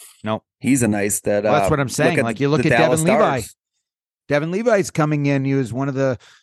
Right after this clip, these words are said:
Speaker 1: traded from, from Florida for, for Sam Reinhart. And he has been through the roof spectacular in D one hockey. And,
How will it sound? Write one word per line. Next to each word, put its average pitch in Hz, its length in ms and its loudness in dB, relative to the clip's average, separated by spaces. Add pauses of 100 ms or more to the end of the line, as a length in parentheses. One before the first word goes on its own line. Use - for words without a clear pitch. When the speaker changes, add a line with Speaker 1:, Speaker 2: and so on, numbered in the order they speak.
(120)
Speaker 1:
traded 147 460 2
from, 143 480 -2
from 143 320 -6
Florida 147 560 0 (100)
for, 123 440 -6
for 135 120 -4
Sam 143 260 0
Reinhart. 143 600 2
And 117 580 -4
he 147 340 -2
has 131 140 0
been 110 540 0 (160)
through 160 380 0
the 175 100 4
roof 139 240 0
spectacular 117 840 -2
in 107 140 0
D 110 180 -2
one 107 180 -2
hockey. 101 540 -2
And, 101 180 -2